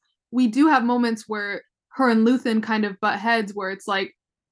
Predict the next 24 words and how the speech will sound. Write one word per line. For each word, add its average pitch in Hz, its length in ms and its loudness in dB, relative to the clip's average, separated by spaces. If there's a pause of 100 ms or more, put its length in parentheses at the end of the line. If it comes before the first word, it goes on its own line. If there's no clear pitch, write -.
(120)
she, 233 440 0
she 262 220 0
feels 247 200 2
like 233 120 -2
she's 220 160 -6
contributing 220 440 -4
enough, 202 260 -4
but 196 100 -12
he's 214 280 0
like, 202 160 -4
"No, 202 160 -4
we 202 120 -4
need 202 120 -6
to 202 60 -6
be 202 120 -10
doing, 185 180 -8
like, 180 220 -12
actual, 214 360 -2
like, 208 160 -4
on 202 100 -4
the 202 80 -10
ground 294 320 4
stuff. 240 320 0
Like, 208 160 -2